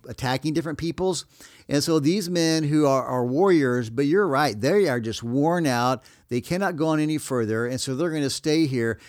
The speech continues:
A-, and I love the lessons we're gonna learn in this l-, chapter here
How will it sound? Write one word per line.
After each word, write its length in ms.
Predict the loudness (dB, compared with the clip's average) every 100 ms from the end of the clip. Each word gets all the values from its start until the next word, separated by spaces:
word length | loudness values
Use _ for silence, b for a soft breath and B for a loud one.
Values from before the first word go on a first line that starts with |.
| B
A-, 120 | -4
and 120 | 0 0
I 80 |
love 400 | 2 2 2 0
the 120 | 2 2
lessons 380 | 4 2 0
we're 160 | 0 2
gonna 100 | 2
learn 200 | 2 2
in 80 | 2
this 180 | 0 -2
l-, 240 | -6 -8
chapter 440 | -2 0 0 0 -2
here 380 | 0 0 -2